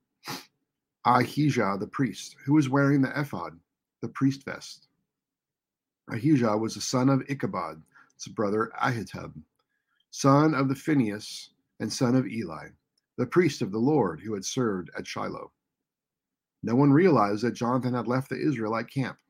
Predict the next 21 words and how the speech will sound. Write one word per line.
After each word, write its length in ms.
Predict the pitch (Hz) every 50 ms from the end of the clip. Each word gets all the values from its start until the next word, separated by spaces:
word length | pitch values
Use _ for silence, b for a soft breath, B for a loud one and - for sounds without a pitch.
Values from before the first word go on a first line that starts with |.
| _ _ _ _ _ _ _ _ _ _ _ _
To 80 | - 117
reach 240 | 127 156 - - -
the 80 | 185
Philistine 480 | - - 185 190 185 160 - - 220 185
outpost, 520 | 113 98 101 - 98 92 107 131 - -
Jonathan 360 | - 151 135 151 165 160 175 156
had 140 | 156 151
to 80 | 156 170
go 220 | 160 143 135 143
down 300 | 135 131 104 95 104 107
between 380 | 107 120 113 - 117 104 101 98
two 220 | - - 147 165
rocky 340 | 160 143 135 127 - - 147
cliffs 380 | 143 - 123 98 82 - - -
that 140 | - - 90
were 100 | 107 107
called 440 | - - 117 110 110 104 101 98
Bozez 640 | - 120 123 127 120 147 147 151 160 175 170 - - - _ _ _ _ _
and 80 | 120 113
Shinez, 720 | 104 - - - 143 131 120 107 95 87 82 - - - _ _ _ _
Shineh. 420 | - - - 139 123 98 - 78